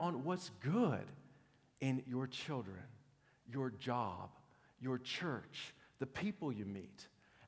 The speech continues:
and the place you live. If that's what you're looking for, that's what you'll find.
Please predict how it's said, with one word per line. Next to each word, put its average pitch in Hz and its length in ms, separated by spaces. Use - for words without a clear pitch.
and 135 140
the - 60
place 180 580
you 113 140
live. 113 360
If - 180
that's 226 280
what 262 200
you're 190 100
looking 170 480
for, 113 540
that's 160 280
what - 180
you'll 120 120
find. - 680